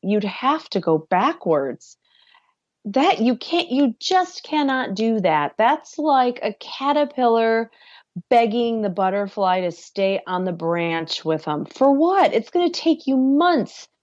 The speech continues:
to evolve and to change into a butterfly. And you want me to stay here and wait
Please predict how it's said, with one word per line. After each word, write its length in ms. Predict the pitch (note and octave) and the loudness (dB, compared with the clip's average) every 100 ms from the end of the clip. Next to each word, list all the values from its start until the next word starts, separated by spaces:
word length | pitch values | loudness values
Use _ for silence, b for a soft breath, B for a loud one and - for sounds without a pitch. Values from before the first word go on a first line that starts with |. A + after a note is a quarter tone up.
| - | -4
to 220 | B3 A#3+ | 2 4
evolve 500 | G#3 A3+ A3 G#3 F#3 | 4 4 4 2 0
and 160 | F#3+ | -2
to 80 | F3+ | -4
change 480 | E3+ - G3 F#3 F3 | -8 -6 -4 -4 -4
into 220 | F#3 F3 | -4 -2
a 40 | E3+ | 0
butterfly. 580 | F3 F3+ F3+ C4+ C#4+ D4 B _ | 2 0 0 2 2 0 B _
And 100 | B3+ | 0
you 80 | D#4 | 2
want 160 | E4+ | 2
me 100 | D4+ B3+ | 0 0
to 80 | |
stay 340 | A#3 - - A3+ | -2 -2 0 0
here 300 | B3+ C#4 C4 | 0 2 2
and 140 | G#3 | 0
wait 340 | G3 A#3 - | 0 0 -2